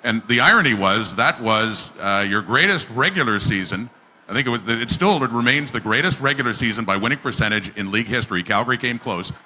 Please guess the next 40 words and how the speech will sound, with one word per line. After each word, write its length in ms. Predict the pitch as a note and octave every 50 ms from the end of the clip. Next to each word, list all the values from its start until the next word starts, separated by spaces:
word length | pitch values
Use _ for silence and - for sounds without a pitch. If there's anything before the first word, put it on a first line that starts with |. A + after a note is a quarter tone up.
| - _ -
fourteen 460 | - C#3 D#3+ E3+ - D3+ D3+ C#3+ C3+
one 140 | C3 C3 C3
and 160 | B2+ A#2+ A2+
one, 280 | G#2 G#2 G#2 G#2 G#2 F#2+ - - - - - - - -
and 320 | G2 G#2 G#2 G#2 G#2 A2 G#2
then 160 | A2+ C3 C#3
you 120 | C3 B2
play 320 | A#2+ - - C3+ C3+ C3 C3
this 220 | B2 A#2 G2+ -
Ottawa 380 | - B2 B2 C3+ C#3+ B2+ A#2+ A2
team 240 | - - B2+ B2+ A#2+
that 80 | G#2+
won 160 | G#2 A#2+ B2
only 180 | A#2+ A2+ G#2 G2+
five 380 | - - A#2 A#2+ B2+ B2+ G#2+ -
games 340 | A2 A2+ B2 B2 A#2 -
that 260 | - A#2+ A#2 A#2+ F#2+ G2+
year 220 | G#2+ A#2 A#2+ A#2
in 80 | A2+ G#2+
eighty-one. 520 | A2 A2 - - - - A2 A2+ A2+ A2
It 80 | G#2 G2+
was 200 | A2 G2 - - - - - - -
led 280 | G#2+ G#2+ A2+ B2+ C#3 C#3
by 140 | C#3 C3 B2
J 240 | - B2 C3 C3
C 140 | A#2+ C3+ B2+
Watts, 420 | A#2+ G#2+ G2 G#2 A#2 B2+ - - - - - - - - - - - - -
and 400 | - G2+ G#2 G#2 G#2 G#2+ G#2+ F#2+
they're 160 | A2+ B2 C#3
leading 320 | C#3 C#3 C3+ B2+ A#2+ A#2+ A2
twenty 400 | - A#2+ C3+ C#3+ C#3+ C#3+ C3+ C3
nothing 400 | B2 A#2+ C3 C#3 - D3+ B2+ G#2
or 80 | G2+
twenty 300 | - - B2+ C3+ C#3+ C#3
to 80 | B2+ A#2+
one 360 | A#2 A#2+ A#2+ B2+ B2+ B2+ B2
at 300 | - A2+ A#2 A#2+ A#2+ -
the 100 | A#2 G2+
half, 460 | F#2 A#2 A#2 A2+ A#2 A2+ G#2 - - G#2+
and 360 | G#2 G2+ G2 G2+ G2 F#2+